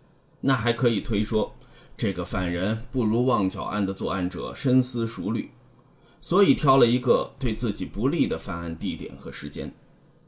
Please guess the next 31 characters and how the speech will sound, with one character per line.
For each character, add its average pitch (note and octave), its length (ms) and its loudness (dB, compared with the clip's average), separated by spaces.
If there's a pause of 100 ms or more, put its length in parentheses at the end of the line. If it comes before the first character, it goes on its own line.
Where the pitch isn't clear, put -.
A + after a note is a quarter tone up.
(340)
但 C3 220 6
既 C3+ 160 0
然 A#2 180 2
手 B2 280 0
法 - 320 -8
完 A2 260 2
全 C3 340 2
吻 D#2+ 280 0
合， - 400 -2 (1040)
犯 A#2 300 4
人 G#2 180 4
很 G2 260 2
大 A#2+ 220 0
机 G#2 200 -4
会 F#2 260 -2 (180)
是 - 200 -8
同 F#2 300 2
一 A#2+ 120 2
人， - 260 -6 (960)
那 D3+ 120 6
么 - 180 2 (440)
旺 A2+ 300 6
角 E2+ 240 -4
的 D2 120 -8
案 E2 260 -4
子 - 220 -12 (300)
就 F#2+ 200 -4
是 E2 220 -8
预 G#2+ 300 4
演 E2 200 -4 (180)
了。 G1+ 120 -20